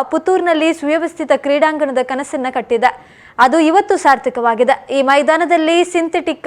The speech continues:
ಟ್ರ್ಯಾಕ್, ಬಾಸ್ಕೆಟ್‌ಬಾಲ್, ಶಟಲ್, ಸ್ಕೇಟಿಂಗ್, ಇಂಡೋರ್ ಗೇಮ್ಸ್‌ಗಳಿಗೆ ಪೋಷಕರು ತಮ್ಮ ಮಕ್ಕಳನ್ನ ಅಲ್ಲಿಗೆ ಕರೆದುಕೊಂಡು ಹೋಗಿ ಅದಕ್ಕೆ ಬೇಕಾಗುವ ಕೋಚ್‌ಗಳ ಮೂಲಕ ತರಬೇತಿ ಕೊಡಿಸಬಹುದು.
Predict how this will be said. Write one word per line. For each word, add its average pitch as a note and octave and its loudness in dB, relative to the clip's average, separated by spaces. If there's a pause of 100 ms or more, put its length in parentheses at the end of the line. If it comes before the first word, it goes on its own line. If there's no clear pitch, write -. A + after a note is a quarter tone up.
ಟ್ರ್ಯಾಕ್, B3+ 0
ಬಾಸ್ಕೆಟ್‌ಬಾಲ್, E4+ 4
ಶಟಲ್, D#4 4
ಸ್ಕೇಟಿಂಗ್, C#4+ 2
ಇಂಡೋರ್ D4+ 2
ಗೇಮ್ಸ್‌ಗಳಿಗೆ C4+ 0
ಪೋಷಕರು F4 0
ತಮ್ಮ E4+ 2
ಮಕ್ಕಳನ್ನ D4 -2 (120)
ಅಲ್ಲಿಗೆ C4+ 0
ಕರೆದುಕೊಂಡು D4 0
ಹೋಗಿ C#4+ 2
ಅದಕ್ಕೆ D4+ 0
ಬೇಕಾಗುವ C#4 2
ಕೋಚ್‌ಗಳ D4+ 0
ಮೂಲಕ B3 -2 (100)
ತರಬೇತಿ D4 -2
ಕೊಡಿಸಬಹುದು. B3+ -2